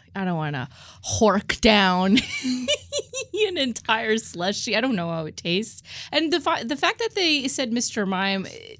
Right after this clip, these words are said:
like, mystery flavor. So to me, I was wondering if this is like the Dum Dum situation where,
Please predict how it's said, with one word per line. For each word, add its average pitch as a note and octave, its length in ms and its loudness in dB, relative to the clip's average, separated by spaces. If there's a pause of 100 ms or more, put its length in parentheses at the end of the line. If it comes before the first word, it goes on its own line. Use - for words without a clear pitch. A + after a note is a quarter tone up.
(120)
like, F3 180 -4
mystery F#3 500 0
flavor. C3 580 -8 (340)
So D4 160 4
to E4+ 200 6
me, E4+ 240 6
I F#4+ 40 2
was C#4 240 4
wondering G#3+ 380 6
if F#3+ 120 0
this G3+ 200 0
is F3 120 -2
like F3 180 0
the E3+ 80 -2
Dum F3 360 0
Dum D3+ 280 -2
situation D#3+ 960 -4
where, D3+ 440 -2